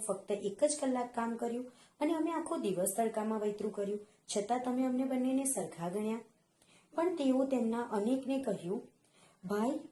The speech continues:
હું તને કશો અન્યાય કરતો નથી. તે મારી સાથે રોજના રૂપિયાની બોલી નહોતી કરી?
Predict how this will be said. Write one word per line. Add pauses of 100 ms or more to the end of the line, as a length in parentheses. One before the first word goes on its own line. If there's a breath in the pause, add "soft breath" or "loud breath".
(200)
હું
તને
કશો
અન્યાય
કરતો
નથી.
તે
મારી
સાથે
રોજના
રૂપિયાની
બોલી
નહોતી
કરી?